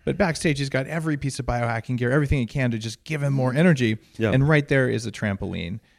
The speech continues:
Speaker 2: Mm-hmm.
Speaker 1: What are the effects of rebounding on bone density?
Speaker 2: Because it's cushioned at the bottom, very little.
Speaker 1: Yep.
Speaker 2: Yeah. That's
Speaker 1: Now, you might get ligament improvements, though, from vibration and bouncing, or does that also require the same thing?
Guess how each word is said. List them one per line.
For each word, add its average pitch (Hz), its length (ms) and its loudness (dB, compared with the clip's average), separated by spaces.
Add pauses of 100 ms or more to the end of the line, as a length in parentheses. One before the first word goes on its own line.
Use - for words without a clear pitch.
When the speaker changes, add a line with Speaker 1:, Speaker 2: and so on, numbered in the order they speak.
(140)
Speaker 2:
Mm-hmm. 101 200 0
Speaker 1:
What 131 200 4
are 165 100 4
the 160 100 0
effects 127 400 -2
of 107 460 -2
rebounding 90 680 -4
on 85 140 -14
bone 85 180 -10
density? 78 480 -14 (1800)
Speaker 2:
Because 147 320 4
it's 110 100 -2
cushioned 120 400 0
at 107 100 0
the 101 60 -6
bottom, 101 440 0 (260)
very 104 180 4
little. 80 320 -4 (240)
Speaker 1:
Yep. 90 260 -12 (400)
Speaker 2:
Yeah. 80 220 -6 (380)
That's 90 160 -4
Speaker 1:
Now, 120 240 0
you 139 140 -4
might 151 140 2
get 127 160 -2
ligament 139 420 2
improvements, 98 460 -8
though, 95 140 -6
from 101 220 -4
vibration 98 580 -4
and 104 160 -4
bouncing, 143 420 -2
or 113 240 -2
does 110 200 -10
that 113 140 -4
also 107 220 -4
require 104 320 -6
the 107 100 -12
same - 200 -10
thing? - 260 -12